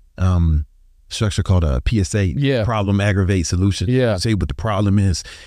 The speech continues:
Speaker 1: then you, like, make it worse.
Speaker 2: Yeah.
Speaker 1: You know, and then you provide a solution.
Speaker 2: Yeah.
Speaker 1: It sounds like you're going even deeper on a solution.
Speaker 2: Well, it's more just for me, I wanted a, a, a, a framework that was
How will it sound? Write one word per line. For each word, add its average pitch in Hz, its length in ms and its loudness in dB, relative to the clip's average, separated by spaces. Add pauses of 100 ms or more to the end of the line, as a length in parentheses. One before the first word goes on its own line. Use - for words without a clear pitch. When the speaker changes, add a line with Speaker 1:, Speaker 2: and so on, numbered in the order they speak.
(140)
Speaker 1:
then 107 140 2
you, 98 100 2
like, 69 180 -2
make 92 180 0
it 87 80 0
worse. 87 420 -4
Speaker 2:
Yeah. 135 320 -2
Speaker 1:
You 95 60 0
know, 90 180 2
and 87 140 0
then 95 140 2
you 90 200 2
provide 95 380 -2
a 92 40 0
solution. 95 500 0
Speaker 2:
Yeah. 113 240 2
Speaker 1:
It 101 40 -2
sounds 117 180 -2
like 98 140 -2
you're 107 100 0
going 104 160 0
even 92 200 2
deeper 92 340 0
on 85 100 0
a 80 40 0
solution. 95 520 0
Speaker 2:
Well, 214 80 2
it's 196 100 -8
more 214 220 0
just 175 280 -4
for 156 120 -2
me, 151 320 0
I 139 80 0
wanted 131 340 -2
a, 117 200 -2
a, 110 440 0
a, 107 360 -2
a 104 40 0
framework 139 880 -2
that 117 360 0
was 123 240 0